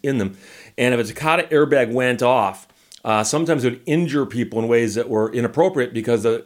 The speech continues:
airbags over time had decayed and a bunch of other issues. I'm not gonna get into it, but the airbag, instead of helping you, would actually hurt you. So there was a massive recall on vehicles that had Takata airbags in them. And at first they had supply issues, but they got that resolved, I believe.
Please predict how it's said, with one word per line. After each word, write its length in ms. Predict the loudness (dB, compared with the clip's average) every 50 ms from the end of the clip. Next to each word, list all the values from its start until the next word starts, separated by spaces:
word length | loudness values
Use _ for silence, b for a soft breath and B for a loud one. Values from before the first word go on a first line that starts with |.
| _ 0
airbags 540 | 0 2 2 2 2 2 2 0 -2 -8 b b b b b b b b b b
over 220 | 2 4 4 2
time 320 | 2 0 -2 -2 -2 -2 -2
had 160 | -2 -2 -2
decayed 460 | -4 -8 -8 -8 -4 0 0 2 2
and 100 | 0 -2
a 20 | -2
bunch 200 | -4 -4 -4 -4
of 60 | -4
other 180 | -2 -2 -2
issues. 300 | -2 -2 -4 -4 -4 -4
I'm 60 | -4 -4
not 100 | -4 -4
gonna 100 | -4 -6
get 140 | -4 -2
into 340 | -2 0 -2 -2 -2 -2 -2
it, 140 | -2 -2 B B B B B B B B 0
but 120 | 0 0
the 80 | 0 0
airbag, 520 | 0 2 2 2 2 2 2 2 2 2
instead 300 | -2 -6 -6 -2 -2 -2
of 100 | -2 0
helping 380 | 0 0 0 2 0 -2 -4 -4
you, 100 | -4 -2
would 100 | -2 0
actually 420 | 0 -2 -2 -4 -8 -12 -14 -14 _ _ _
hurt 300 | _ -4 -2 -2 -2 -2
you. 240 | -4 -8 -10 -12 -14 b b b b b
So 300 | -10 -2 0 2 4 4 4
there 100 | 4 2
was 100 | 2 2
a 60 | 0
massive 640 | 0 0 0 0 0 0 0 0 0 0 0 0 0
recall 560 | 0 0 0 0 -2 -4 -2 -2 -2 -2 -2 -4
on 200 | -4 -4 -4 -2
vehicles 460 | 0 2 2 2 0 -2 -6 -8 -6
that 80 | -4
had 120 | -4 -4 -4
Takata 440 | -8 -12 -10 -6 -4 -2 -2 -2 -2
airbags 560 | -2 -2 -2 0 0 -2 -4 -4 -6 -8 -10 _
in 260 | -6 -4 -4 -2 -4
them. 200 | -4 -6 -6 -10 B B B B B B B
And 80 | -2 -2
at 80 | 0
first 280 | 2 2 2 2 2 -2
they 60 | -4
had 80 | -6 -6
supply 340 | -6 -4 0 2 2 2
issues, 220 | 2 0 -4 -8 -10
but 100 | -8 -6
they 100 | -4 -2
got 220 | 0 0 -2 -2 -2
that 140 | -4 -4
resolved, 360 | -4 -4 -2 -2 -2 -2 -4 -6
I 60 | -6
believe. 560 | -4 -4 -2 0 0 0 0 -2 -4 -8 -14